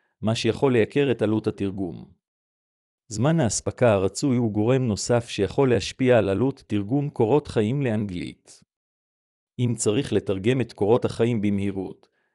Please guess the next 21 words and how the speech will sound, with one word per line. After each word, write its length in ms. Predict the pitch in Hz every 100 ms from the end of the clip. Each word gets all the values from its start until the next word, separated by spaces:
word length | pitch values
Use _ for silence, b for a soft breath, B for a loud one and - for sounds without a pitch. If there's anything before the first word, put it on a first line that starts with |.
| -
למשל 460 | 98 92 - 107 95
תוך 280 | 147 143 120
עשרים 280 | - 131 104
וארבע 280 | 98 92 101
שעות, 540 | - 85 117 110 - _ _ _ -
זה 200 | 107 113
עלול 240 | 107 131
לעלות 320 | 107 107 139
יותר 340 | 107 - 127 135
מאשר 400 | 110 - 123 120
אם 100 | 104
ניתן 280 | 95 127 120
לתרגם 500 | 107 104 98 139 123
את 120 | -
קורות 340 | 113 107 131
החיים 420 | 104 107 117 127
על 80 | 104 92
פני 240 | 104 123
תקופה 440 | - 117 - 131 143
ארוכה 380 | 123 117 139
יותר, 440 | 127 90 82 62